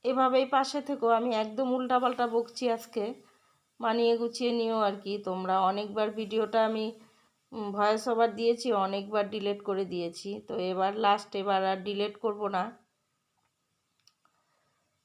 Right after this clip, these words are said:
তারপর দেখো, এই যে রান্নাটা কিন্তু আমার হয়ে গেছে, সবার লাস্টে ঘি দিয়ে নামিয়ে নেব। তো অনেক কিছুই রান্না করেছি, কোনো কিছুই হয়তো তোমাদের সঙ্গে শেয়ার করিনি,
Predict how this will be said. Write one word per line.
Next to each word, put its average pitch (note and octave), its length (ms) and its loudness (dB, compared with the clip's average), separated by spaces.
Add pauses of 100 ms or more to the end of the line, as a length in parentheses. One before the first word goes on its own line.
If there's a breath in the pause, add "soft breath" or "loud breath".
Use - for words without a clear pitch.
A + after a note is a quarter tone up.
(140)
তারপর A#3+ 240 0
দেখো, A3+ 280 -2
এই C4 80 -2
যে A#3 120 -2
রান্নাটা G#3+ 420 0
কিন্তু A#3 260 -4
আমার A3+ 200 0
হয়ে G3+ 340 -2
গেছে, F#3 280 -6
সবার G3 300 -4
লাস্টে G3 360 -4
ঘি F#3 240 -8
দিয়ে F#3+ 220 -4
নামিয়ে F3+ 360 -2
নেব। F3+ 240 -6
তো G#3 140 -8
অনেক A3+ 280 -4
কিছুই B3+ 280 -8
রান্না B3 300 0
করেছি, B3 400 -6
কোনো G#3 280 -8
কিছুই A3+ 300 -6
হয়তো A3+ 280 -6
তোমাদের G#3+ 340 -8
সঙ্গে G#3+ 260 -10
শেয়ার G3 320 -8
করিনি, G3 520 -8